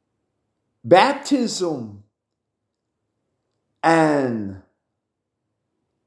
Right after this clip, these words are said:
I'm sorry, let me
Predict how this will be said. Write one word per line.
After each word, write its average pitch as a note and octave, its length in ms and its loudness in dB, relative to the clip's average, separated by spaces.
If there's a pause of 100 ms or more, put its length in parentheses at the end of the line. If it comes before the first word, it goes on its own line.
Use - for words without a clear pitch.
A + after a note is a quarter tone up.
(1500)
I'm D3+ 160 4
sorry, G#2+ 440 0 (600)
let A#2+ 120 -6
me A#2+ 260 -10